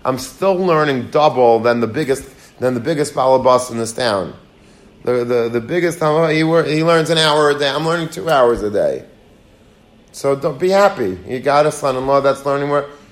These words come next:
So the guy says, "Do you think I married, I agreed that my daughter should marry you because you,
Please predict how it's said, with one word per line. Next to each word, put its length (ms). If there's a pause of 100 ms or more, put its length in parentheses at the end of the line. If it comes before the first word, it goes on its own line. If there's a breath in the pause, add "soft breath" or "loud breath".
(180 loud breath)
So 200
the 80
guy 160
says, 200
"Do 360
you 60
think 220
I 100
married, 640 (300 loud breath)
I 80
agreed 340
that 100
my 160
daughter 320
should 220
marry 400
you 320 (320 loud breath)
because 500 (540)
you, 400